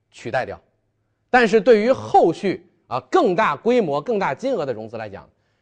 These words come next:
仍然需要有专业的投资机构来配合。那么从互联网整个的发展趋势来看，我们认为草根投资呢，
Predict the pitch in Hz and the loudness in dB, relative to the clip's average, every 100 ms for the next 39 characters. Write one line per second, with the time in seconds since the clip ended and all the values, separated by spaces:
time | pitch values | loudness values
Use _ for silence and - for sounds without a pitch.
0 | _ 123 208 311 214 208 202 214 160 104 | _ -2 0 2 0 -2 -2 -2 -2 -4
1 | - 208 233 233 208 117 98 - _ - | -6 -2 -2 -2 -4 -4 -10 -16 _ -10
2 | 127 120 120 107 135 101 _ _ _ _ | -10 -8 -10 -10 -12 -16 _ _ _ _
3 | _ _ _ _ _ _ _ _ _ _ | _ _ _ _ _ _ _ _ _ _
4 | _ _ _ _ _ _ _ _ _ _ | _ _ _ _ _ _ _ _ _ _
5 | _ _ _ _ _ _ _ - 269 233 | _ _ _ _ _ _ _ 2 4 6
6 | 220 294 302 233 196 220 196 220 - 160 | 4 2 4 2 2 0 -2 -2 -2 -4
7 | 147 190 233 147 - 240 226 120 98 - | -4 0 0 0 -2 -4 -4 -6 -14 -16
8 | - 254 190 107 107 120 - _ _ _ | -10 -8 -8 -10 -12 -16 -20 _ _ _
9 | _ _ _ _ _ _ _ _ _ 127 | _ _ _ _ _ _ _ _ _ -2
10 | 147 165 226 285 220 117 104 113 _ _ | 0 2 0 0 -2 -4 -8 -10 _ _
11 | _ _ _ _ _ _ - 127 123 110 | _ _ _ _ _ _ -12 -4 -2 0
12 | 233 269 - 107 110 110 113 | 0 -2 -4 -12 -14 -16 -18